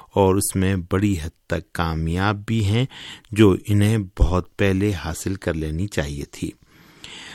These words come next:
اخبار، اے، لکھتا ہے کہ چونکہ کانگریس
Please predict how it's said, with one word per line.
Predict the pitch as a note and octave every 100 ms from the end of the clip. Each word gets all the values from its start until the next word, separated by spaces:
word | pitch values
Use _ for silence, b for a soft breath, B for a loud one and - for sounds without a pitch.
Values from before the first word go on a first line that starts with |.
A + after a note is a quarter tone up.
| B -
اخبار، | - A2+ A2 B2+ D3+ D#3
اے، | D#3+ D#3+ C3+ B2 A2 A2 G#2+
لکھتا | G#2 G2+ A2 - D3 B2+
ہے | D3+
کہ | D3 B2+
چونکہ | - D#3 B2+
کانگریس | A2 G#2 G2 G#2+ B2+